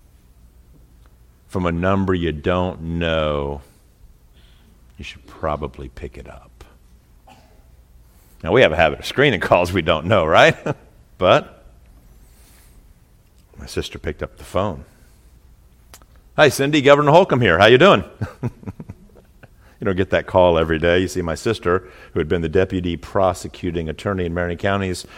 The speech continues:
office for many, many years after graduating from law school, had been nominated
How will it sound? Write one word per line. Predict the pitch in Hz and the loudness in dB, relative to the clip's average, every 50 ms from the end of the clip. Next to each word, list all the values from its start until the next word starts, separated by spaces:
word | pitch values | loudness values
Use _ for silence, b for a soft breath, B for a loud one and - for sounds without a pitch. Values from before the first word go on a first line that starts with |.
| B B B B | B B B B
office | - 120 107 101 101 - - 127 127 - - - - b b b | 4 8 8 8 8 8 4 0 0 0 -4 -8 -8 b b b
for | - 110 101 | 0 0 2
many, | 101 107 104 101 | 4 2 2 2
many | 98 101 98 95 | 0 0 0 0
years | 95 95 98 101 104 110 123 135 127 - | 0 2 4 6 6 6 4 2 -2 -6
after | - 92 87 - | -8 -8 -8 -6
graduating | 85 90 90 87 85 92 90 90 90 | -4 -2 -2 -2 0 0 0 0 -2
from | 87 - 90 | -2 -4 -4
law | 87 90 90 95 95 | 0 2 2 2 2
school, | 95 - - - 104 98 104 113 127 127 - - - - - - - - _ _ _ - _ _ _ _ _ _ _ - _ _ _ _ _ _ _ _ _ _ _ _ _ - _ _ _ _ _ _ _ _ _ _ _ _ _ _ _ | 0 -4 -4 0 4 6 6 6 6 2 -2 -16 -20 -20 -20 -20 -20 -20 _ _ _ -20 _ _ _ _ _ _ _ -20 _ _ _ _ _ _ _ _ _ _ _ _ _ -20 _ _ _ _ _ _ _ _ _ _ _ _ _ _ _
had | - - | -8 -4
been | 107 107 104 | -4 -2 0
nominated | 104 98 98 98 95 95 95 92 92 92 95 92 90 90 - | 0 0 0 0 0 0 0 0 0 2 2 0 0 -2 -8